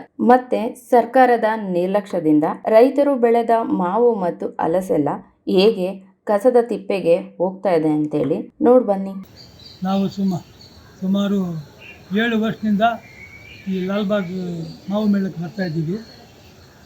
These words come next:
Speaker 2: ಮತ್ತು ನಮ್ಮ ಸ್ಟಾಲ್ ಬ-, ಬಂದು ಮೂವತ್ತಾರನೇ ನಂಬರು. ನಾವು ಕೋಲಾರ ಜಿಲ್ಲೆ ಶ್ರೀನಿವಾಸಪುರ ತಾಲೂಕು ನೂಲ್ಪುರ ಎಂಬ ಹಳ್ಳಿಯಿಂದ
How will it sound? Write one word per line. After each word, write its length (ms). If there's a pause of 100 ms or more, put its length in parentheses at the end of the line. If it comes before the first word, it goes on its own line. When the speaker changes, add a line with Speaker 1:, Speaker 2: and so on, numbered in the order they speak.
(100)
Speaker 2:
ಮತ್ತು 560 (600)
ನಮ್ಮ 360
ಸ್ಟಾಲ್ 360
ಬ-, 280
ಬಂದು 260
ಮೂವತ್ತಾರನೇ 760
ನಂಬರು. 520 (540)
ನಾವು 500 (580)
ಕೋಲಾರ 260
ಜಿಲ್ಲೆ 600 (320)
ಶ್ರೀನಿವಾಸಪುರ 540
ತಾಲೂಕು 540 (440)
ನೂಲ್ಪುರ 340
ಎಂಬ 280
ಹಳ್ಳಿಯಿಂದ 460